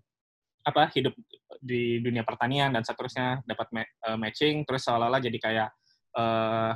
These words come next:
impact investing lah. Jadi mencoba memberikan dampak manfaat kepada lingkungan. Dulu, eh, terkesan heroik, sampai kemudian bisnis bertumbuh dua ribu empat belas sampai dua ribu tujuh belas makin besar. Eh,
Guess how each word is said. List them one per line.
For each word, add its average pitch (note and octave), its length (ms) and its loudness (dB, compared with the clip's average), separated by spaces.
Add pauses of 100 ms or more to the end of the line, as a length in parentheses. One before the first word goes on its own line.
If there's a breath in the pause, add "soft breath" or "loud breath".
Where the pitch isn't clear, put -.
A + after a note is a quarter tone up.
(320)
impact B2 340 2
investing B2 440 0
lah. A2 120 0
Jadi B2 320 0 (440)
mencoba C3 600 6 (420)
memberikan C3+ 640 0
dampak B2+ 320 4
manfaat C3 320 2
kepada B2 260 -2
lingkungan. A#2+ 400 0
Dulu, D3+ 380 6 (580)
eh, B2+ 300 4 (260)
terkesan D3 380 4
heroik, C#3+ 400 4 (320 soft breath)
sampai C3 500 4
kemudian D#3 680 0
bisnis D3+ 480 -4
bertumbuh D3 720 0 (100)
dua B2+ 220 -2
ribu B2+ 180 -2
empat B2 220 -10
belas C#3+ 320 0
sampai B2 240 -4
dua A#2+ 160 -2
ribu B2+ 100 -4
tujuh B2+ 220 -4
belas C#3 480 0
makin B2 320 -6
besar. D#3 480 0 (500)
Eh, B2+ 840 4